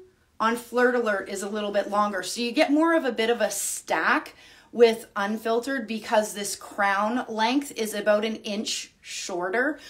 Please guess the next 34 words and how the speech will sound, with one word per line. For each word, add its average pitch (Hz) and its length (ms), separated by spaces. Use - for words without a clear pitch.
So 277 240
it's 226 200
generally 320 720
the 262 100
same 226 360
length. 196 380
The 226 120
nape 240 500
on 220 560
Flirt 214 400
Alert, 170 360
this 208 200
one, 185 220
is 196 220
half - 400
an 220 100
inch 202 300
longer. 202 560
So 240 400
all 440 360
over, 254 640
it's 226 240
generally 247 800
a 208 60
very 202 320
similar 196 480
length. - 320
Where 220 120
you 240 140
see 285 260
some 277 320
of 240 140
the 240 80
differences 247 720